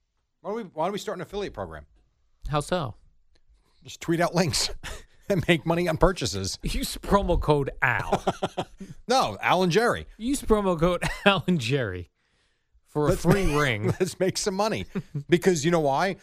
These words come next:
Speaker 1: That's the perfect thing that you really can't advertise. No one advertises that stuff
Speaker 2: Right, you
Speaker 1: on.
Speaker 2: can't advertise
Speaker 1: It's gotta
Speaker 2: it.
Speaker 1: be done online, and
Speaker 2: Mm-hmm.
Speaker 1: people buy it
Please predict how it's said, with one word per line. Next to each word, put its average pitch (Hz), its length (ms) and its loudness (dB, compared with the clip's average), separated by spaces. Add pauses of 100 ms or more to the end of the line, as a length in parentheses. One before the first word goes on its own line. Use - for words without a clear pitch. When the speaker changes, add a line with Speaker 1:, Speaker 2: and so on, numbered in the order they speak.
(240)
Speaker 1:
That's 165 260 4
the 170 120 -2
perfect 170 500 4
thing 113 600 0 (320)
that 151 100 2
you 165 180 0
really 226 340 0
can't 180 340 0
advertise. 110 800 -2
No 185 200 2
one 139 160 0
advertises 85 580 -6
that 76 140 -8
stuff 131 160 -2
Speaker 2:
Right, 104 120 2
you 98 80 2
Speaker 1:
on. 90 60 -6
Speaker 2:
can't 110 220 -2
advertise 90 300 -6
Speaker 1:
It's 127 100 -4
gotta 165 280 2
Speaker 2:
it. 156 60 -2
Speaker 1:
be 165 120 0
done 151 460 2
online, 127 680 0
and 120 120 -2
Speaker 2:
Mm-hmm. 131 80 -2
Speaker 1:
people 131 280 2
buy 107 340 2
it 110 240 0